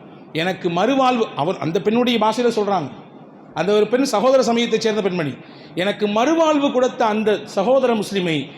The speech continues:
என் வாழ்நாளில் ஒரு தடவை பார்த்து, உங்களுக்கு ஆயிரம் கோடி நன்மை என்று சொல்ல வேண்டும், இதுதான் என் ஆசை,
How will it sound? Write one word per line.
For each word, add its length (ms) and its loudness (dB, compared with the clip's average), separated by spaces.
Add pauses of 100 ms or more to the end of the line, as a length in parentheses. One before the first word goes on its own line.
(160)
என் 180 -4
வாழ்நாளில் 560 0
ஒரு 280 2
தடவை 340 2
பார்த்து, 560 -2 (360)
உங்களுக்கு 480 -2
ஆயிரம் 540 0
கோடி 260 0
நன்மை 360 0
என்று 180 0
சொல்ல 240 -2
வேண்டும், 340 -2
இதுதான் 380 -4
என் 120 -4
ஆசை, 420 -4